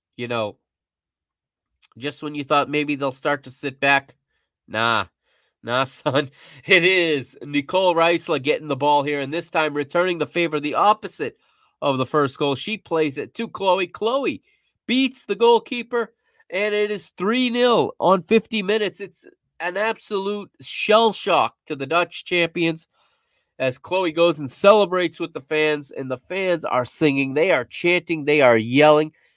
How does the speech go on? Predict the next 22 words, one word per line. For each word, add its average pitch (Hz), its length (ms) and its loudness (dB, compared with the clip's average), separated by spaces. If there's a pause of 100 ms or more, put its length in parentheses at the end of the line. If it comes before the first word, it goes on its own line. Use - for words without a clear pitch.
(180)
One 190 220 -4
thing 185 180 -6
that 160 160 -2
I 151 80 -4
noticed 151 420 -6
in 135 100 -10
this 131 360 -14
also 131 480 0
was 113 300 -8
really 165 340 -2
cool 160 240 -2
was 131 140 -2
they 135 140 -2
brought 127 360 4
out 123 280 2
all 147 240 2
of 139 120 -6
the 123 100 -4
youth 139 360 -8
teams 104 540 -14
for 131 120 -8
Benfica 113 500 -8